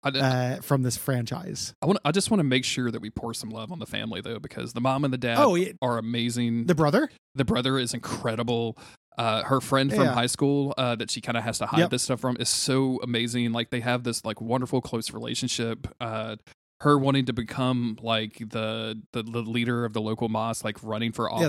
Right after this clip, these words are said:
Speaker 1: office or
Speaker 2: mosque
Speaker 1: whatever
Speaker 2: council.
Speaker 1: to just, to,
Speaker 2: Yeah.
Speaker 1: to make sure that, like, the women's facilities are as good as the men's and all
Speaker 2: Yeah.
Speaker 1: of, all of that little subplot stuff really worked. Uh, there's an amazing amount of, like,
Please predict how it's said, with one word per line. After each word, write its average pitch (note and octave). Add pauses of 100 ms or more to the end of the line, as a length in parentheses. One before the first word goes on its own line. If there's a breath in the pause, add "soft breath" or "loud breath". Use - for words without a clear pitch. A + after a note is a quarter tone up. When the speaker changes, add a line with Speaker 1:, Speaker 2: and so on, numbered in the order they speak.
Speaker 1:
office C3+
or -
Speaker 2:
mosque B2
Speaker 1:
whatever B2+
Speaker 2:
council. D#3+ (120)
Speaker 1:
to B2
just, C3
to, C#3
Speaker 2:
Yeah. C#3
Speaker 1:
to C3+
make C#3+
sure C3+
that, B2+
like, A#2 (400 loud breath)
the C3
women's A#2
facilities B2
are A#2
as A#2
good A2+
as A2+
the A2+
men's A#2
and F#4
all E4
Speaker 2:
Yeah. A3+
Speaker 1:
of, D3+
all C#3
of D#3
that D#3+
little D3+
subplot B2
stuff C3
really B2
worked. A#2+
Uh, A2+ (400 loud breath)
there's D#3+
an D#3+
amazing F3
amount B2
of, A2
like, A2